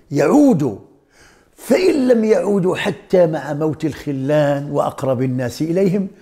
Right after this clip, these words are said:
فاعلم أنه قد تودع منهم ولا خير فيهم. فهذا هو إنذار من الله للعباد. ثالثا، ماذا نقول في موت الفجاءة؟ ما الذي يكون أفضل بالنسبة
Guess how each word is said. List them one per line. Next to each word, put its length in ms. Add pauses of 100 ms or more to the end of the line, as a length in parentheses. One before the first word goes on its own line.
(360)
فاعلم 540
أنه 420
قد 320
تودع 600
منهم 400 (420)
ولا 360
خير 400
فيهم. 480 (640)
فهذا 580
هو 260
إنذار 560
من 420
الله 460
للعباد. 540 (600)
ثالثا، 640 (920)
ماذا 360
نقول 360
في 120
موت 260
الفجاءة؟ 520 (920)
ما 140
الذي 640 (140)
يكون 500
أفضل 320
بالنسبة 420